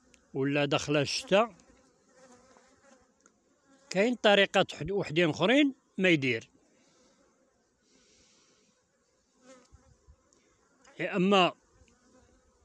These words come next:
إلا كانت الخلية قوية كتيرة يدير لها عسالة ويخليها تقوى، يعطيها فين توسع ويخلي الخلية ديالو تقوى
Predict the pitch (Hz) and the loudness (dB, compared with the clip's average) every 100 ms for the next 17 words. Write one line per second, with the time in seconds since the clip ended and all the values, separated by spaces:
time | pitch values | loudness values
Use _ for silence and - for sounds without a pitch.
0 | _ _ - 117 127 156 - - 156 143 | _ _ -14 -10 -6 -6 -6 -2 0 0
1 | - 165 160 156 151 127 156 160 151 143 | 0 0 2 4 2 2 2 4 4 0
2 | - 170 151 147 127 _ _ _ _ _ | -2 0 0 0 -4 _ _ _ _ _
3 | _ _ _ _ - _ _ _ _ _ | _ _ _ _ -20 _ _ _ _ _
4 | _ _ _ _ _ _ _ _ - 113 | _ _ _ _ _ _ _ _ -14 -6
5 | 143 143 160 143 - 160 151 147 131 285 | -2 0 0 -2 -2 0 2 0 -4 -14
6 | 269 _ - - - _ _ _ _ _ | -20 _ -20 -20 -20 _ _ _ _ _
7 | _ _ _ _ _ - _ - - - | _ _ _ _ _ -20 _ -20 -20 -20
8 | _ _ - - - - - - - - | _ _ -20 -20 -16 -12 -10 -12 -16 -18
9 | - - - 135 131 160 160 160 147 - | -20 -20 -12 -8 -4 2 2 4 2 -2
10 | - - 139 170 226 220 117 113 101 151 | -10 -4 0 4 2 0 -12 -12 -10 -4
11 | 143 131 135 - 139 131 - 208 214 - | -4 -2 -6 -4 -4 -4 0 0 0 -10
12 | - - - - - 143 104 143 143 131 | -16 -16 -16 -14 -16 -16 -10 -6 -6 -4
13 | 147 139 139 135 139 139 - - 143 139 | -4 -2 -2 -4 -4 -6 -8 -8 -4 -2
14 | 139 123 | -4 -6